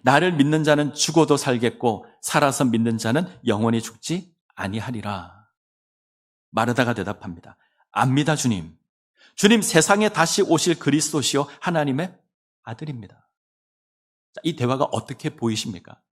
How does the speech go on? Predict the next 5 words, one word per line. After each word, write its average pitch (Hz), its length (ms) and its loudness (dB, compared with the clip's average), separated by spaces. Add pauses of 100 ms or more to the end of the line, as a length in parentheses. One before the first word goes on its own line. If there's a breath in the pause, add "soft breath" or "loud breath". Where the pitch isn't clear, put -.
(280)
자연스럽게 139 840 -2
보이십니까? 110 640 -6 (720)
되게 - 300 -10 (720)
어색한 165 440 -4
대화입니다. 95 540 -8